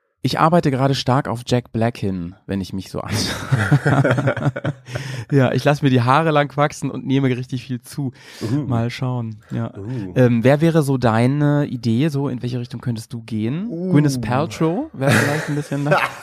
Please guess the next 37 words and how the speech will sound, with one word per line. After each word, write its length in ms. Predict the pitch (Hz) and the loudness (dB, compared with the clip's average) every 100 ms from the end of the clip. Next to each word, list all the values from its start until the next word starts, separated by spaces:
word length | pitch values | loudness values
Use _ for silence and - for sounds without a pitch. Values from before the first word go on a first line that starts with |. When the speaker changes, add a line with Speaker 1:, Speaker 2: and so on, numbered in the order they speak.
| - - 196 - - - - | -6 0 0 -2 -10 -18 0
Speaker 2:
<laughs> 280 | 170 160 - 170 - 160 - - - 156 - 180 - - 127 139 - 127 - - 151 160 - - | 2 2 -2 -10 -6 -8 -6 -8 -6 -8 -6 -10 -4 -4 -4 -10 -10 -14 -14 -8 0 0 0 2
Oh, 80 | 143 | 4
da 60 | 117 | 4
hätte 120 | 123 | 4
ich 80 | 127 | 2
auf 100 | 123 | 2
jeden 140 | 120 | 0
Fall 160 | 139 143 | 0 2
immer 180 | 156 | 2
was, 200 | 139 127 127 | 0 -2 -6
was 160 | 127 | -2
Gutes 180 | 139 113 | -2 -2
anzuschauen 440 | - 101 120 104 | -2 -2 -2 -4
im 60 | 87 | -6
Spiegel, 460 | - - 98 92 92 | -10 -10 -8 -6 -4
ne? 220 | 131 170 - - - 131 120 | -4 -6 -16 -20 -14 -6 -2
Boah, 120 | - | 2
Speaker 1:
Ja, 200 | 123 113 | 2 4
Speaker 2:
nee, 140 | 104 | 2
Speaker 1:
ja. 120 | 113 117 | 4 4
Speaker 2:
du, 80 | 110 | 0
ich 160 | 110 | 0
hab 160 | 120 - | -2 -2
echt, 160 | 123 120 | 0 0
hab 420 | - - - - | 0 -4 -4 -2
gar 180 | 120 131 | 0 2
keine 320 | 131 123 120 | 4 6 6
Ahnung, 520 | 120 131 110 113 120 | 4 4 2 2 0
äh, 1040 | 104 101 101 104 101 - - - 123 - | -4 -4 -6 -8 -10 -14 -16 -18 -16 -10
Speaker 1:
Ja. 180 | 127 127 | -8 -8
Speaker 2:
wen 220 | - 110 107 | 0 2 2
ich 140 | 98 | 0
da 160 | 101 95 | 0 0
irgendwie 600 | 101 101 95 98 98 95 | -4 -6 -2 0 0 0
so 160 | 101 | -4
in 140 | 98 95 | -6 -4
Zukunft, 440 | 127 127 107 | -4 -2 -4